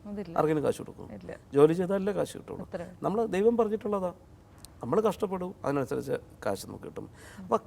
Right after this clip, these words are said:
Speaker 2: കഷ്ടപ്പെടുവാനുള്ള, ആ കഷ്ടപ്പെടുമ്പോൾ ഉണ്ടാവുന്ന തടസ്സങ്ങളാണ് നമ്മൾ മാറ്റി കൊടുക്കുന്നത്,
Speaker 1: ഉം.
Speaker 2: ഇല്ലയോ?
Speaker 1: ഉം.
Speaker 2: നമുക്ക് അത് ഇപ്പം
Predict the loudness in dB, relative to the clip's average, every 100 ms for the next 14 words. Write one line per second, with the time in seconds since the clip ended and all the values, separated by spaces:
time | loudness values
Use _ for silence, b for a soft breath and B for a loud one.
0 | -2 -4 0 2 2 2 2 4 4 6
1 | 6 4 2 0 -2 -2 -2 -2 -2 2
2 | 4 10 10 8 6 6 6 2 -2 B
3 | B -2 4 6 4 6 6 6 6 4
4 | 0 0 -2 -4 -8 -12 -14 -14 -16 -18
5 | -18 -14 -12 -6 -2 -4 -4 -12 -12 -14
6 | -6 0 4 4 4 2 2 B B 0
7 | 0